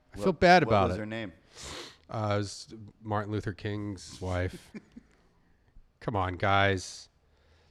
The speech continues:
Speaker 1: That's, uh, unacceptable, that kind of joking, especially in this day and age. You can't be, hey.
Speaker 2: Whoa, <laughs>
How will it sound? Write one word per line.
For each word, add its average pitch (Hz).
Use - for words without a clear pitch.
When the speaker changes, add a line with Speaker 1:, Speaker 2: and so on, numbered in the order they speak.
Speaker 1:
That's, 120
uh, 98
unacceptable, 135
that 127
kind 131
of 127
joking, 135
especially 117
in 110
this 107
day 110
and 107
age. 127
You 107
can't 120
be, 110
hey. 160
Speaker 2:
Whoa, -
<laughs> -